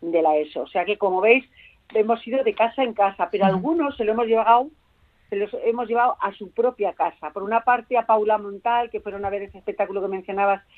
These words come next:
Speaker 1: de Laica,
Speaker 2: Ujú.
Speaker 1: y a, a Samaniego también, a la biblioteca, que ha sido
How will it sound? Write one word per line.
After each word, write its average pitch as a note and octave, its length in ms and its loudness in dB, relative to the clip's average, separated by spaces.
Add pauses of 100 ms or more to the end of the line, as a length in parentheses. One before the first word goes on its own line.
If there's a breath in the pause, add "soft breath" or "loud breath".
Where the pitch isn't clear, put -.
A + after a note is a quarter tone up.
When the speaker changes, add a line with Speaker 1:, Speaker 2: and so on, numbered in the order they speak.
(240 soft breath)
Speaker 1:
de G3 140 0
Laica, A3+ 480 4
Speaker 2:
Ujú. A3+ 440 0
Speaker 1:
y G3+ 40 0
a, F#3 100 -4 (320)
a G3 220 -2
Samaniego G#3+ 580 -2
también, A3 480 -4
a G3+ 60 -2
la F3+ 100 0
biblioteca, F#3+ 800 -2
que G3+ 80 -2
ha F#3+ 100 -4
sido G3+ 500 0